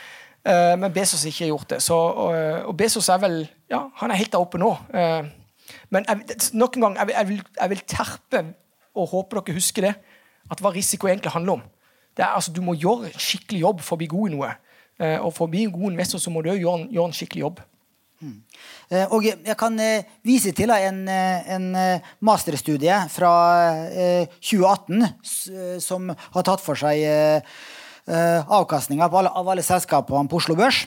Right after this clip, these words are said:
Speaker 2: eh, fra nitten åttifem til, til tjue sytten, altså over tretti år. Og den viste da at fire av sju, eh, selskaper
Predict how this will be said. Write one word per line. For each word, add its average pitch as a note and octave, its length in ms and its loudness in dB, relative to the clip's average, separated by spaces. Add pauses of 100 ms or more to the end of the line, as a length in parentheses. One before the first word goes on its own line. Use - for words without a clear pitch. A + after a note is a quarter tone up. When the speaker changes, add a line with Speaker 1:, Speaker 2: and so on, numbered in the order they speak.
(280)
Speaker 2:
eh, F3 340 2
fra F#3 160 0
nitten F#3+ 300 -2
åttifem F#3 500 2
til, E3 640 2
til E3+ 160 -4
tjue D3 180 -2
sytten, D3+ 540 -4
altså D#3+ 240 -2
over D3+ 180 -6
tretti C#3+ 320 -8
år. C#3+ 140 0 (480)
Og F#3+ 80 -2
den A3 100 2
viste B3+ 300 2
da G3 80 4
at - 140 -10 (260)
fire G#3+ 640 2
av F#3+ 220 -2
sju, G#3 320 -2
eh, E3+ 1500 0 (600)
selskaper G3+ 720 0